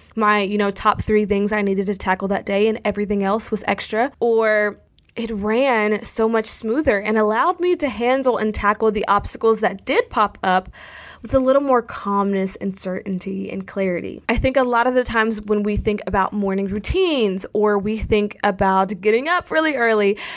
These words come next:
we think we have to get up at, like, four thirty, five A M to have a productive morning, but you don't need to do that. A lot of the times I feel like if you just wake up ten, fifteen, twenty minutes earlier than what you would usually do, or before you know your one-year-old is getting up or whatever the case is,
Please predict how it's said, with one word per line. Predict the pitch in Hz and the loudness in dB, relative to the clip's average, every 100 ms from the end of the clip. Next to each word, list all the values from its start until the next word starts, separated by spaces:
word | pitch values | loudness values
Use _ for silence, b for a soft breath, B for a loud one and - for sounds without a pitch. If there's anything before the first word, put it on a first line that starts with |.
| B | B
we | - 262 | -2 2
think | 269 277 | 2 2
we | 277 | 2
have | 254 240 | 2 0
to | 220 | 0
get | 214 | 0
up | 208 196 | 0 -2
at, | - | -6
like, | - - | -10 -14
four | - 285 294 | -2 2 2
thirty, | 285 285 269 247 | 2 0 0 -2
five | - 254 | 0 0
A | 254 247 | 2 2
M | 262 | 2
to | 254 | 0
have | 233 226 | 0 0
a | |
productive | 220 214 208 208 196 | 0 0 -2 -2 -2
morning, | 220 247 208 | 2 2 0
but | 180 | -6
you | 208 | -8
don't | 226 240 | -4 -2
need | 247 | -2
to | 226 | -2
do | 214 208 | -2 0
that. | 208 208 | 0 0
A | 214 | 2
lot | 220 240 | 2 2
of | 269 | 2
the | |
times | - 247 233 | 2 2 0
I | - 208 | 0 -2
feel | - 208 | 0 0
like | 190 190 202 | 0 0 0
if | 208 | -2
you | 202 208 | -2 -2
just | 233 - | -2 0
wake | 208 196 | 0 2
up | 190 - - | 2 0 -2
ten, | - 254 220 202 | 2 2 2 2
fifteen, | 220 214 240 214 | 0 0 -2 -4
twenty | - 214 | 0 0
minutes | 214 202 190 - | 2 0 -2 0
earlier | 190 190 196 | 2 2 2
than | 196 196 | 0 -2
what | - | -2
you | 214 | -2
would | 220 | -2
usually | 226 339 320 294 | 2 2 4 2
do, | 262 220 196 | 4 4 4
or | 170 | 2
before | 208 - 220 | -2 0 0
you | 226 | 2
know | 233 220 | 2 2
your | 208 208 214 | 2 2 2
one-year-old | 208 262 320 311 269 240 | 2 2 2 2 2 2
is | 220 208 | 0 0
getting | 214 202 196 | 0 2 0
up | 190 | -2
or | 208 | -2
whatever | 208 214 208 | 0 0 0
the | 196 | -4
case | - 277 311 | 0 0 2
is, | 233 | 0